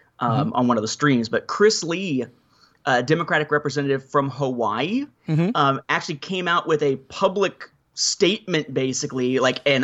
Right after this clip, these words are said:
Speaker 1: on-camera announcement of how he wants legislatures in states and, uh, the U S Congress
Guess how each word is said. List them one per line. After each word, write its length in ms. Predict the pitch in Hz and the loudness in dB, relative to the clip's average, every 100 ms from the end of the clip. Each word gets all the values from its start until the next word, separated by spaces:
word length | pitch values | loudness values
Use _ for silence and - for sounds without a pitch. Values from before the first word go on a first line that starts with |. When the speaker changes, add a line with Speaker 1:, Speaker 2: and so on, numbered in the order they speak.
| - | 0
Speaker 1:
on-camera 1000 | 151 175 190 185 - 170 170 170 165 160 143 | 2 4 2 -2 -6 -4 -4 -2 -2 0 0
announcement 840 | 139 135 156 165 143 120 117 - - _ _ _ _ _ | 0 0 -2 -4 -6 -4 -6 -8 -16 _ _ _ _ _
of 320 | 143 139 135 147 | 2 4 2 0
how 560 | - 147 143 139 135 139 | 0 2 4 2 2 0
he 320 | 123 151 175 | -2 -6 -6
wants 800 | 160 160 156 - - - - - - - - - - - _ _ _ | 0 0 0 -4 -6 -10 -14 -20 -20 -20 -20 -20 -20 -20 _ _ _
legislatures 1000 | 156 156 165 170 165 151 139 143 139 127 | 0 2 4 2 4 2 2 -4 -6 -4
in 140 | 131 | -4
states 500 | - - 160 160 - - | -4 2 0 0 -6 -4
and, 420 | 156 151 143 - _ _ _ - | -2 -2 -6 -10 _ _ _ -2
uh, 240 | 131 120 120 | 0 -2 -4
the 240 | 165 139 143 | -6 -2 -2
U 240 | 135 160 | 2 4
S 140 | 143 - | 4 0
Congress 520 | 165 180 170 139 | 0 0 0 -4